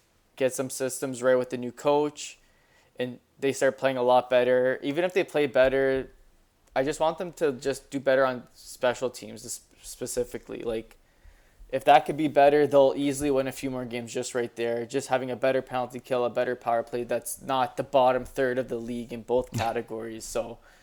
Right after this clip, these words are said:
Speaker 1: you're not gonna win many games with that. So they're my plunger for this week, and they have been, they haven't been good the last two weeks, to be honest. So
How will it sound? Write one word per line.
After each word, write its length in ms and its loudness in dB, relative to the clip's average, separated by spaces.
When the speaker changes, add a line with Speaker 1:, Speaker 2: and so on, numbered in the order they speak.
Speaker 1:
you're 140 -2
not 160 2
gonna 160 0
win 240 0
many 200 -6
games 320 -8
with 160 -6
that. 480 0
So 160 -2
they're 200 2
my 160 0
plunger 400 -2
for 120 -6
this 280 -2
week, 340 -4
and 100 -6
they 80 0
have 360 2
been, 360 -2
they 120 -6
haven't 300 -2
been 120 -2
good 200 2
the 100 0
last 420 -2
two 260 0
weeks, 480 -6
to 80 -14
be 120 -6
honest. 520 -6
So 320 -6